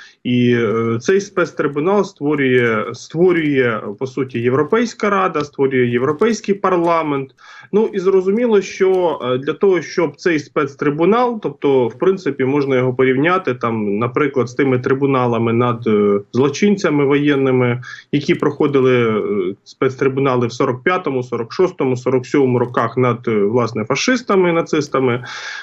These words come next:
От щось схоже, е, має бути створене зараз. Але, е, умовно кажучи, ми повинні розуміти, для того, щоб цей спецтрибунал працював, потрібна, потрібні інші структури, потрібні допоміжні структури, потрібно вибудувати цілий ланцюжок,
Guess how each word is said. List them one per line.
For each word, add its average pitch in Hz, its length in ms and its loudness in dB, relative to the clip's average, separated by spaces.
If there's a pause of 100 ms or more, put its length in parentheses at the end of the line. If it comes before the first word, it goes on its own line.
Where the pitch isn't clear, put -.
От 214 220 2
щось 208 380 0
схоже, 202 720 0
е, - 40 -8 (320)
має 160 340 0
бути 151 280 -6
створене 156 540 0
зараз. 127 440 -2 (440)
Але, 240 520 2
е, 190 240 2 (280)
умовно 220 360 2
кажучи, 226 400 0
ми 190 120 0
повинні 190 300 2
розуміти, 170 480 -2
для 127 140 -2
того, 202 220 4
щоб 190 200 -6
цей 175 220 -2
спецтрибунал 147 800 -2
працював, 175 680 0 (160)
потрібна, 214 760 0
потрібні 185 500 -2
інші 175 340 2
структури, 139 680 0
потрібні 196 440 2
допоміжні 160 680 0
структури, 127 560 -2
потрібно 175 500 0
вибудувати 175 640 0
цілий 180 380 0
ланцюжок, 156 840 0